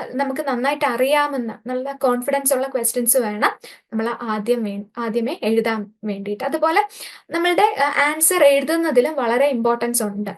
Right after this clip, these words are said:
അല്ലേ? നമ്മുടെ ആ ഒരു പ്രസന്റേഷനും ഇമ്പോർട്ടന്റ് ആണ്. എഫക്റ്റീവ് ആയിട്ട് നമ്മൾ പ്രസന്റ് ചെയ്യണം. ഓക്കെ, ആഹ്, വളരെ കൺസൈസും ക്ലിയർ ആയിട്ടും നല്ല ഹാൻഡ് റൈറ്റിംഗിൽ, ആഹ്, കീ പോയിന്റ്സ് ഒക്കെ നമ്മൾ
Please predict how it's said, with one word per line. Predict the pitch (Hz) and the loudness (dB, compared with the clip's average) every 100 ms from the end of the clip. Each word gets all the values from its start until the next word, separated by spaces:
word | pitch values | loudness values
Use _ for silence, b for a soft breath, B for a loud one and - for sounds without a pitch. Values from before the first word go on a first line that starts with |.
| _ | _
അല്ലേ? | 320 311 185 B B - | -2 -2 -2 B B -4
നമ്മുടെ | 269 294 | 2 6
ആ | 302 | 8
ഒരു | 311 | 6
പ്രസന്റേഷനും | 320 262 254 294 311 302 320 339 | 6 6 6 6 4 2 0 0
ഇമ്പോർട്ടന്റ് | 277 233 240 240 254 247 | 0 2 2 2 0 0
ആണ്. | 196 | -2
എഫക്റ്റീവ് | - 254 320 370 339 | -2 -4 0 4 6
ആയിട്ട് | 302 277 | 6 4
നമ്മൾ | 269 233 339 262 | 4 2 2 4
പ്രസന്റ് | - - 262 294 | 4 4 2 2
ചെയ്യണം. | 269 220 190 190 - - | 4 4 2 -4 -8 -6
ഓക്കെ, | 339 - 208 B B B _ - | 2 4 4 B B B _ -4
ആഹ്, | 240 | 0
വളരെ | 240 247 247 302 277 | 4 6 6 4 2
കൺസൈസും | 240 233 247 247 285 | 2 4 4 4 2
ക്ലിയർ | 277 254 240 247 | 4 6 6 4
ആയിട്ടും | 240 247 330 - | 2 0 -2 -4
നല്ല | 240 233 254 | -4 0 2
ഹാൻഡ് | 320 269 226 233 247 | 2 0 -2 0 2
റൈറ്റിംഗിൽ, | 247 247 262 233 233 370 - B B B - | 2 0 -2 -2 0 0 -2 B B B -10
ആഹ്, | 247 | -8
കീ | 285 285 294 | -8 -6 4
പോയിന്റ്സ് | 285 254 254 254 | 6 8 6 4
ഒക്കെ | 254 - 403 - | 2 0 -2 -2
നമ്മൾ | 262 254 | -2 0